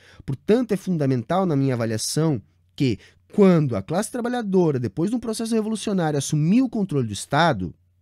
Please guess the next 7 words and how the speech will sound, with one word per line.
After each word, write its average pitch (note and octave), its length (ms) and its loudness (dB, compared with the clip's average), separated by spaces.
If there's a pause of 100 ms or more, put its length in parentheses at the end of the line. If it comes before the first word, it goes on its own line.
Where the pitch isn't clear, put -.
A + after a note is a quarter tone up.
(1080)
para F#2+ 120 -6
implementar F2+ 800 -8
o E2 60 -10
socialismo, F#2 680 -6 (260)
nós A#2 160 -6
temos G3 360 -4
que G3+ 380 -2